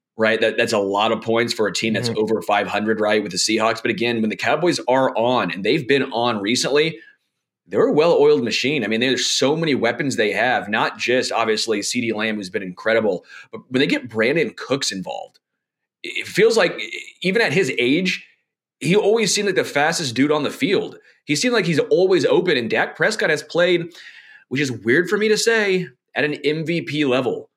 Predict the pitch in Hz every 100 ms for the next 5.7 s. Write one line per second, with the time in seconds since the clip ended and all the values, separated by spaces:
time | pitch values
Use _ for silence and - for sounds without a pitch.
0 | _ - 143 135 139 214 208 165 156 127
1 | 131 135 139 - 143 135 123 101 110 117
2 | 131 113 110 127 - 117 127 127 123 123
3 | 120 98 - - 92 - 151 - - -
4 | 131 143 220 160 107 95 127 127 113 87
5 | _ 98 123 107 95 101 80